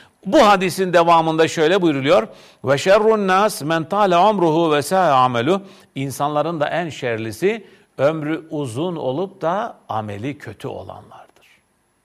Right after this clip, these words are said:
Rabbim muhafaza buyursun. Tanıdığınız insanlar olabilir. Seksenlere, doksanlara gelmiştir.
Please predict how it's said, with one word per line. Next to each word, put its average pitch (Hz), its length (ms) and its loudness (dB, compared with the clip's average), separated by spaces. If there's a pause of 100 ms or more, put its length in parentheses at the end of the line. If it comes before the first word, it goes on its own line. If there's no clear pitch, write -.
(120)
Rabbim 110 300 -8
muhafaza 101 580 -10
buyursun. - 340 -20 (800)
Tanıdığınız 113 560 -6
insanlar 131 460 -2
olabilir. 101 520 -4 (1200)
Seksenlere, 120 760 -4
doksanlara 120 600 -4
gelmiştir. 120 760 -6